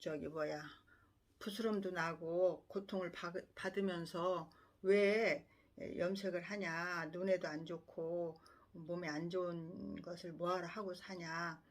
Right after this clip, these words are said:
그러면서 아들이 더 난리를 하더라고요. 머리 염색하면 뭐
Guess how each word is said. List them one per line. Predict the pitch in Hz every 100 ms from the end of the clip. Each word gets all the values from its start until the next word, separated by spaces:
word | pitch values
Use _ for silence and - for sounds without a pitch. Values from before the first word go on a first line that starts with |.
| - - -
그러면서 | - 185 175 156 - 175 190 - - _
아들이 | 180 214 262 226 208
더 | - 247
난리를 | 254 180 214 262 277
하더라고요. | 220 220 214 180 160 160 160
머리 | 196 196
염색하면 | 180 190 202 196 180 170 165
뭐 | 165